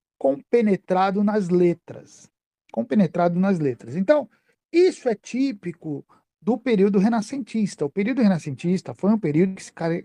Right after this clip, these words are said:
caracterizou pela preocupação filológica, preocupação com a palavra, preocupação com o sentido das palavras.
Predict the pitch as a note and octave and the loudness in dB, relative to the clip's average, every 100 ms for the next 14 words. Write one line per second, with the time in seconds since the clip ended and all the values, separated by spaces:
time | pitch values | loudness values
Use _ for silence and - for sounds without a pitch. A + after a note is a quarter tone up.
0 | _ D#3+ E3 - C#3+ D#3+ G3 F3+ D#3 - | _ -4 -2 -2 -2 0 2 0 0 -2
1 | B2+ - F3+ C#3+ A3+ G#3+ C#4 C#4+ E3+ D3+ | -4 -2 -4 0 0 2 2 4 4 4
2 | D#3+ A#2+ - - - _ _ _ _ _ | 2 -2 -16 -20 -20 _ _ _ _ _
3 | _ _ - E3+ G3+ F3 D3+ G3+ F#3 - | _ _ -2 -2 0 -2 0 -2 -2 -2
4 | F#3+ E3+ D#3+ E3+ D#3 B2+ _ - E3+ - | 0 2 2 0 -2 -6 _ -8 -6 -6
5 | D#3 G3+ G3+ F#3 - F3 - G3 F3 - | -4 -2 0 0 0 -2 0 -2 -2 -4
6 | B2+ C3+ D3 C#3+ - | -6 -2 -2 -2 -10